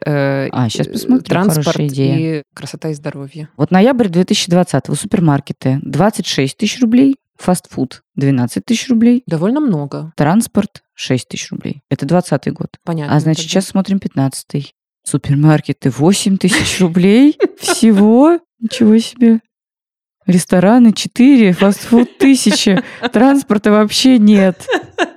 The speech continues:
Speaker 2: Блин, как я им экономно жила-то, ты подумай.
Speaker 1: Вот тебе и выписка, пожалуйста.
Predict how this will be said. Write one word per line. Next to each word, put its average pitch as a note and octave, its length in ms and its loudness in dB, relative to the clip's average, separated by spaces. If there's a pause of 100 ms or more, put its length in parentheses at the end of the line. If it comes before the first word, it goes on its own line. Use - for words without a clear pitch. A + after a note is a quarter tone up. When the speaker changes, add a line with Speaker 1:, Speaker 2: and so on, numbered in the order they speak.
(300)
Speaker 2:
Блин, F3+ 260 2
как E3+ 200 -2
я F#3+ 80 4
им F#3+ 80 4
экономно G#3 440 4
жила-то, F#3 420 2
ты F3+ 140 -4
подумай. F3 560 2
Speaker 1:
Вот A#3 300 -4
тебе A3 260 -6
и G#3+ 40 -4
выписка, E3 720 -8 (160)
пожалуйста. E3+ 840 -8